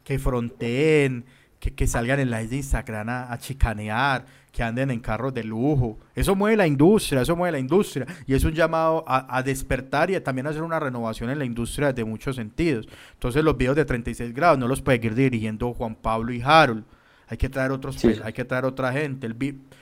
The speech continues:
Speaker 1: por ejemplo, el mejor video del, de todos esos de la nueva, pa' mí, es el de Jordan.
Speaker 2: Jordan es muy bueno.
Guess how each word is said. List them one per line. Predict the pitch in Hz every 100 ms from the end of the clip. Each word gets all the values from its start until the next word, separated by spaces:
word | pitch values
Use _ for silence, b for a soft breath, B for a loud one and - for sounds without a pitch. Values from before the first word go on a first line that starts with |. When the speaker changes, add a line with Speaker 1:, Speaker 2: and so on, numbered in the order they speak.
| b
Speaker 1:
por | 156 156
ejemplo, | 175 156 151
el |
mejor | 160 165 165
video | 208 202 208 202 196 - _ _
del, | - 135 147 139 135
de | 143
todos | 139 160 175
esos | 185
de | 160
la | 131
nueva, | 139 139 131 -
pa' | 139 123
mí, | 123 180 233 -
es | 143
el | 160
de | 123
Jordan. | 123 151 113 104 - _ _ - 117
Speaker 2:
Jordan | 120 117 127
es | 123 117
muy | 123 113
bueno. | 110 110